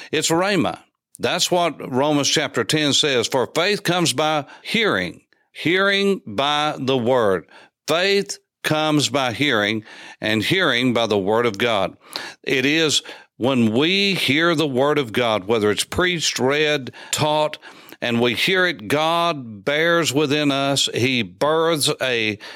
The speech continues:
a saving faith, and that is the grace of God. That is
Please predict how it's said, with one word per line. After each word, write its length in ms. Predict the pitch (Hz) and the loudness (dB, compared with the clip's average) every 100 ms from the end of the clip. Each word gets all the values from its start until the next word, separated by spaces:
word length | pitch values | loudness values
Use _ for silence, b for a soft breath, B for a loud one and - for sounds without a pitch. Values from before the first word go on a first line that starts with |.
| B B | B B
a 220 | - 123 107 | -4 -2 0
saving 640 | - 175 175 170 160 147 | 0 0 0 0 2 0
faith, 480 | 151 143 139 135 - | 0 0 0 -2 -4
and 380 | 127 117 117 104 B B B | -4 -2 0 -2 B B B
that 240 | - 160 160 | -4 -2 0
is 180 | 160 156 | 0 0
the 120 | 147 | -2
grace 580 | 110 107 147 165 151 165 | -4 -2 0 2 0 0
of 160 | 120 | -2
God. 640 | 101 131 107 95 87 80 104 | -2 0 2 0 -4 -8 -4
That 220 | 127 127 | -2 0
is 400 | 139 143 135 | 0 0 0